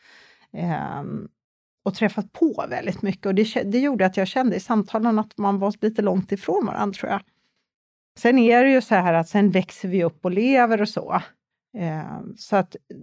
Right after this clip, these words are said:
vi allihopa förändras ju. Men just där, där jag var då, så var det. Och då var det så där att det var ju också där. Då hade jag äntligen kommit in, jag hade läst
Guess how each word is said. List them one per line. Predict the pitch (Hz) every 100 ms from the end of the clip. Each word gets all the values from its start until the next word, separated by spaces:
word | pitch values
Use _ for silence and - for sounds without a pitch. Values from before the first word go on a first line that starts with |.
| -
vi | 202 214 190
allihopa | - 196 180 214 196 - -
förändras | - 180 196 208 214 175 147 -
ju. | 180
Men | 196
just | 202 214 -
där, | 240 226
där | 196
jag | 185 170
var | 196
då, | 214 359 214 - 180 - _ _ _ _ _ _ _ _
så | 220
var | 185 196
det. | 196
Och | 196
då | 220
var | 240 285
det | 269
så | -
där | 220 202
att | 196
det | 214
var | 247
ju | 254 247
också | - - - 349 302
där. | 170 180
Då | 208
hade | 233
jag | 240 240
äntligen | 226 214 196
kommit | 202 202 240
in, | 277 285 254
jag | 254
hade | 240 214
läst | 220 185 185 180 185 - _